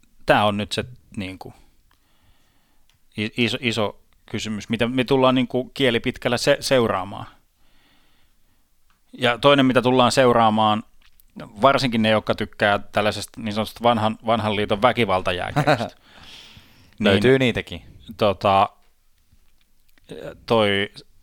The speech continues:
Speaker 1: seuraava Rangers Capitals-peli.
Speaker 2: Hmm.
Speaker 1: Niin kuin, että onko,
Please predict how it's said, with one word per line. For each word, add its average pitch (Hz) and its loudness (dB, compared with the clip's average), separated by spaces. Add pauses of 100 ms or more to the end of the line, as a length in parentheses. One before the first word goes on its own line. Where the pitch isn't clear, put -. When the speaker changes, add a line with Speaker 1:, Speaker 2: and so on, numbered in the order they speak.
(160)
Speaker 1:
seuraava 113 4 (320)
Rangers 117 0
Capitals-peli. 110 -4 (220)
Speaker 2:
Hmm. 104 -16 (560)
Speaker 1:
Niin 107 -6
kuin, 110 2
että 123 -6
onko, 117 2